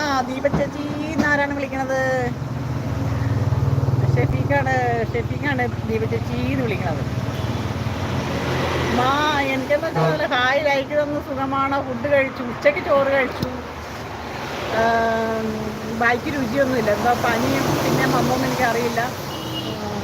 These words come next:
ഭയങ്കര ഒരു ബുദ്ധിമുട്ടായിരുന്നു. അതുകൊണ്ട് ഇച്ചിരി ചമ്മന്തിയും കൂട്ടി ചോറ് കഴിച്ചു. എനിക്ക് മനസ്സിൽ എല്ലാവർക്കും ഹായ് പറഞ്ഞിട്ടുണ്ട്. എനിക്ക് ഹായിൻ്റെ കൂടെ എനിക്കും കൂടെ ഉണ്ടോ ഹായ്? എനിക്കും കൂടെ ഉണ്ടല്ലോ അല്ലേ?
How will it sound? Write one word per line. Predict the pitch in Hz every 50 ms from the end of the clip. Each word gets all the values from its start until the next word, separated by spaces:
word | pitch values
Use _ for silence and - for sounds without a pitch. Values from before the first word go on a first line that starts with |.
| - - 208
ഭയങ്കര | 208 208 208 214 214 220 226 233 220 214 - - -
ഒരു | 220 226 214
ബുദ്ധിമുട്ടായിരുന്നു. | 220 208 - 214 214 214 - 202 190 - 180
അതുകൊണ്ട് | 180 202 208 190
ഇച്ചിരി | - 247 262 - 269
ചമ്മന്തിയും | 233 220 214 214 220 233 240 240 240
കൂട്ടി | 226 220 220 254
ചോറ് | 220 202 196 202 208
കഴിച്ചു. | 202 165 - - - - - - - - - - - - - - - - - - 240
എനിക്ക് | 254 262 247 269 285 277 277
മനസ്സിൽ | 277 269 269 262 254 302 285 262
എല്ലാവർക്കും | 247 262 285 320 330 311 277 240 - 294 262
ഹായ് | 240 220 208 220 220
പറഞ്ഞിട്ടുണ്ട്. | 214 202 208 196 190 208 202 196 202 202 214
എനിക്ക് | 214 226 226 - - 349 339
ഹായിൻ്റെ | 339 320 311 311 311 302 302 330 349
കൂടെ | 330 320 311 311
എനിക്കും | 302 285 277 - 311
കൂടെ | 311 311 311 285
ഉണ്ടോ | 262 247 240 247
ഹായ്? | 254 226 226 233 262 302 - - - - - - - - - - - - - - - - - - - - - - - 605 - 302 302 302 - - - - - - 247
എനിക്കും | 247 262 262 294
കൂടെ | 302 311 302
ഉണ്ടല്ലോ | 277 269 269 262 254 254 254 254 240
അല്ലേ? | 254 262 247